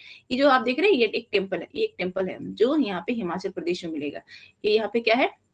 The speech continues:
इसको बोलते हैं toy train, ठीक है। क्या बोलते हैं? toy train, जो हमेशा, मतलब, ये पहाड़ी वाले area में घूम घूम कर, घूम घूम कर चलती है। अगर आप कहीं पहाड़ी area में घूमने गए हो, जैसे अगर आप दार्जिलिंग वगैरह में गए हो,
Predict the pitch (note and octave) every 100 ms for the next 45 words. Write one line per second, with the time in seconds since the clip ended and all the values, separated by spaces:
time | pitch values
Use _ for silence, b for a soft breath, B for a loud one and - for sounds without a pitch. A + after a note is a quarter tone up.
0 | _ - _ _ - - A#3 G#3+ A#3 C4+
1 | A3+ D#3+ - G#3+ D3+ - _ - - G3
2 | B B _ - G3+ G#3+ C#4+ F#4 F4+ G#3
3 | F3 F3+ A#3 C#3+ B B _ C4 B3+ A3
4 | A3+ D4 F#3+ _ A3 A#3 C4+ A3 A#3+ B3+
5 | - G3+ F#3+ A#3+ C4 B3+ B3 A3 A3 A#3+
6 | A#3+ C#4 A3+ B3+ E4 C4+ C4 B3+ B3 C#4
7 | C#4 C4+ B3 B3 A#3+ F#3 F3+ F3+ - -
8 | G3+ G#3+ - A#3+ A3+ B3 A#3 G#3 A3 G#3+
9 | G#3+ A#3 G3 G#3+ G#3+ A#3 G#3 G3 G3+ A3
10 | F#3+ G3+ G#3+ - - F3 F#3 G#3 G3+ E3+
11 | F#3+ G#3+ F#3+ F3+ A#3+